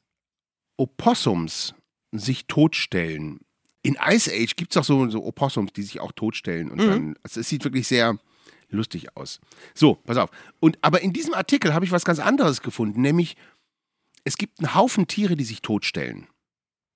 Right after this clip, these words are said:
Speaker 1: Unter anderem Spinnen. Ja?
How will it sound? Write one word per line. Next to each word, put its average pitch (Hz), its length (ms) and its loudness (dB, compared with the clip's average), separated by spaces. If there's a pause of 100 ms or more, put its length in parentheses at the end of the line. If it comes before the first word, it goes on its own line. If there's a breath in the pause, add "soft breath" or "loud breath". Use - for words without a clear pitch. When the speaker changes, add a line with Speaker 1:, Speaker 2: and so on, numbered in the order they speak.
(260)
Speaker 1:
Unter 156 280 2
anderem 180 460 2
Spinnen. 107 720 0 (1120)
Ja? 127 320 -4